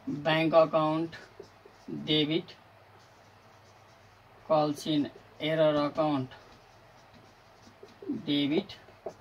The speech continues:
टु सेयर फर्स्ट एन्ड फाइनल कल अकाउन्ट, बिङ सेयर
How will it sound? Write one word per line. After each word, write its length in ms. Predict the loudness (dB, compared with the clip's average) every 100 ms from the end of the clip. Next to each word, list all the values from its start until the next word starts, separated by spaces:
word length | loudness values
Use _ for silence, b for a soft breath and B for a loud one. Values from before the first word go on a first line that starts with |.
| -20 -20 -8
टु 280 | -4 -2 -4 -12 -20 -20 -20 -20 -20 -20 -20 -20
सेयर 880 | -18 -16 -16 -12 -4 -2 0 -2 -8 -18 -20 -20 -20 -20 -20 -20 -20 -20 -20 -20 -20 -20 -16 -4
फर्स्ट 340 | -4 -4 -4
एन्ड 180 | -6 -6 -12 -6
फाइनल 340 | -4 -4 -6 -8
कल 180 | -10 -10 -14 -20 -20 -20 -20 -20 -20
अकाउन्ट, 520 | -16 -16 -16 -16 -18 -18 -20 -20 -20 -18 -18 -16 -12
बिङ 520 | -4 0 2 2 2 -4 -16 -20 -20 -20 -20 -20 -20 -20 -20 -20 -20 -20 -18 -16
सेयर 600 | -14 -8 -2 0 0 -2